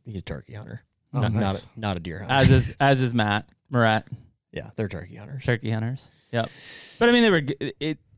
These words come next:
Speaker 3: they at least understood why there was some frustration from us. I think the, um, and I think Brian, Brian was the one who disagreed with me on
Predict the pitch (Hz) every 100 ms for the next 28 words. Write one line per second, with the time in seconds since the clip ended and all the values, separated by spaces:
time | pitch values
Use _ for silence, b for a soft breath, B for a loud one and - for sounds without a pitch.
0 | _ _ _ _ - 175 170 156 185 -
1 | 151 131 - 139 123 120 120 123 120 113
2 | 123 110 110 107 - 110 113 165 180 -
3 | _ 160 165 175 180 - b b b b
4 | 156 170 214 - 135 127 123 120 - 123
5 | 123 117 113 113 113 139 175 294 311 -
6 | 139 143 143 131 123 120 - _ _ _
7 | - 156 190 180 143 135 131 135 131 131
8 | 131 123 120 123 120 117 123 117 117 -
9 | 127 123 117 117 113 110